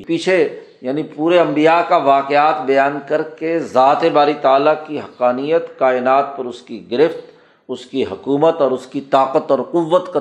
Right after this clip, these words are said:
تعارف کرایا۔ اب یہ تعارف کرانے کے بعد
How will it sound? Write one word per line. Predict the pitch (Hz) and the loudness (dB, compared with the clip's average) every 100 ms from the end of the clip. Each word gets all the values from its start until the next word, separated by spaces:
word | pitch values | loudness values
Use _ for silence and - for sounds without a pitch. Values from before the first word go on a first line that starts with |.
| - | 2
تعارف | 139 143 143 | 2 2 -2
کرایا۔ | 117 104 95 - _ _ _ _ _ - | -4 -4 -4 -10 _ _ _ _ _ 0
اب | 165 - - - _ _ _ | 0 0 -8 -20 _ _ _
یہ | 110 104 160 190 | -16 -2 2 2
تعارف | 151 143 165 165 | 2 2 2 0
کرانے | 160 147 151 | 2 2 2
کے | 156 147 | -4 -2
بعد | 131 147 | 2 2